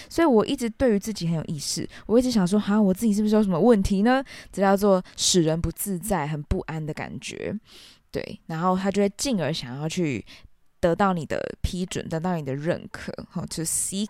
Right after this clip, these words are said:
approval，去寻求你的准许，这样。举例来说，有个渣男朋友啊，他就曾经跟我分享，他把妹的方式呢，是他就会先，先问这个人的星座是什么，比如说，“诶，你什么星座？”然后女生跟你说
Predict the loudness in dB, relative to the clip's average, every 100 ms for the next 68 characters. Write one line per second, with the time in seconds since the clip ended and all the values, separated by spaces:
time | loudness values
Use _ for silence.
0 | -6 -6 -2 -2 0 -2 -2 -6 -8 -18
1 | -4 -2 -2 -4 -4 -2 -4 -4 -6 -8
2 | -6 -6 -2 -4 -4 -10 -12 -16 _ -12
3 | -12 -16 -20 -20 -20 -12 -4 0 4 4
4 | 4 4 4 4 0 -14 -20 _ -2 4
5 | 4 4 2 2 2 0 0 0 0 0
6 | 0 2 2 2 0 0 0 -2 -2 -6
7 | -4 -4 -8 -12 -20 -8 -6 -2 0 2
8 | 2 2 -2 -4 -4 -4 -6 -8 -12 -14
9 | -18 -18 -8 -4 0 2 4 2 2 0
10 | 0 0 0 2 2 0 -4 -14 -10 -6
11 | -4 -4 -4 -4 -4 -2 -4 -4 -6 -6
12 | -10 -12 -12 -16 -16 -20 -12 -4 -2 0
13 | 0 0 0 -2 -4 -8 -8 -8 -10 -10
14 | -8 -4 -2 -2 -4 -4 -6 -6